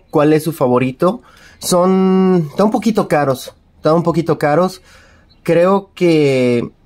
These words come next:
con toda la tecnología disponible hecha por los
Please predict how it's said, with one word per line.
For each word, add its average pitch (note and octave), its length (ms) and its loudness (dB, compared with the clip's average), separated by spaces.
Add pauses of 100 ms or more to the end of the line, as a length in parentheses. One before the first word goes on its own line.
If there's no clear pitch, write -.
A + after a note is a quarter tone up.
(440)
con D3+ 180 0
toda F3 200 2
la F3+ 140 -2
tecnología D3+ 540 2
disponible D3 840 2
hecha D3 200 0
por C#3 180 0
los B2 300 0